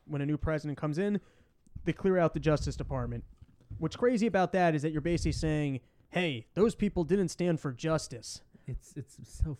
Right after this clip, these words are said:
Speaker 2: fucking
Speaker 1: Like, that seems
Speaker 2: backwards.
Speaker 1: like that should be something that the executive branch doesn't, it, they're the Justice Department. Like, were they not doing justice? Were they not doing their jobs?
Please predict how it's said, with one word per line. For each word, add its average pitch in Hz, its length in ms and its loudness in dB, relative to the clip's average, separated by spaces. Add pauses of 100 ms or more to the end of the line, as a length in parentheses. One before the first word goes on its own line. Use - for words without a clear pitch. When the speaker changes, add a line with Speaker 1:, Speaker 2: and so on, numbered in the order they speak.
Speaker 2:
fucking 123 160 -8
Speaker 1:
Like, 185 200 4
that 247 200 6
seems 277 140 2
Speaker 2:
backwards. 240 100 2
Speaker 1:
like 240 180 6
that 214 220 2
should 196 140 -2
be 196 440 0
something 185 380 0
that 170 140 0
the 170 100 2
executive 160 480 0
branch 156 280 0
doesn't, 156 320 -2
it, 131 160 -10
they're 170 140 2
the 175 80 4
Justice 208 420 0
Department. 127 520 -2
Like, 131 320 -4 (720)
were 170 140 4
they 180 100 6
not 185 280 2
doing 208 280 4
justice? 196 520 0 (140)
Were 175 80 2
they 175 100 2
not 190 220 0
doing 196 220 2
their 190 100 4
jobs? 196 480 0